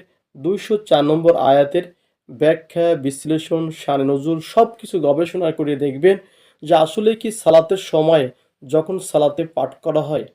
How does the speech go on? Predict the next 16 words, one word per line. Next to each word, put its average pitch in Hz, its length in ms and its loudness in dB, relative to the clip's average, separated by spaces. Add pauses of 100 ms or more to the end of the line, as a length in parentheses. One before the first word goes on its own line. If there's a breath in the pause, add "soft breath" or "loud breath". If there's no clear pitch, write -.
(400)
আসলে 196 380 -2
কি 208 140 -6
তখনই 214 580 2
না 180 120 2
অন্য 226 420 2
সময়ও 202 560 4 (360)
এটা 175 240 0
বলতে 175 340 0
বলেছেন 143 340 0
আল্লাহ 120 220 -2
সুবহানাহু 123 380 -4
ওয়া 107 100 -14
তাআলা, 110 120 -10
চুপ 226 200 -6
করতে 202 260 0
বলেছেন? 131 340 -2